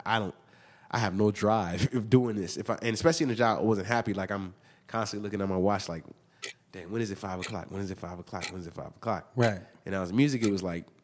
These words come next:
Speaker 1: you know, you just lose time. So so, yeah, I just was like, "Yo, I'm, I really wanna make this thing happen and, and make the move." And, you know, lo and behold, you know what I'm saying? It, it, I got there and it, and it took some time, but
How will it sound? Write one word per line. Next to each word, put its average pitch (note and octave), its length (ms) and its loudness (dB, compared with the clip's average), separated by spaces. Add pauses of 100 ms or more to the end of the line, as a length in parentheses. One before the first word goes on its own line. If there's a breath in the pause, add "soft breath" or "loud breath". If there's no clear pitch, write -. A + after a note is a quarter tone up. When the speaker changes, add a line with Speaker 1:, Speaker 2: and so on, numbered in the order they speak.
Speaker 1:
you G#2 80 -6
know, F#2 80 -4
you G2+ 120 -2
just G2 160 -4
lose F2 200 -4
time. G2+ 380 -2
So E2+ 260 -8 (880 soft breath)
so, E3+ 140 4
yeah, F3+ 180 6
I C#3 40 0
just C#3 160 -2
was C#3+ 100 -2
like, C#3 140 6
"Yo, C3 340 4
I'm, A#2+ 200 0 (220)
I A#2 80 2
really C#3 260 6
wanna C3 180 4
make B2+ 160 2
this A#2+ 120 0
thing B2 160 2
happen A#2 400 2
and, G2+ 340 2 (760)
and - 140 -4
make A2 180 4
the G#2 80 0
move." A2 380 4
And, G2+ 300 0
you F#3 80 4
know, B2 220 0 (800)
lo A2 180 6
and A2 80 4
behold, A2+ 380 4
you G#2+ 80 -2
know G#2+ 80 0
what G2+ 140 -4
I'm G2 60 -2
saying? F#2 140 -2
It, - 220 -4
it, G#2 180 -2
I G2 120 -4
got G#2 380 -2
there G2 220 2
and F#2 160 -2
it, F#2 140 -6
and G2 100 -2
it F#2 120 -2
took A#2+ 180 0
some G#2+ 180 -4
time, G2+ 480 -2
but F2+ 260 -2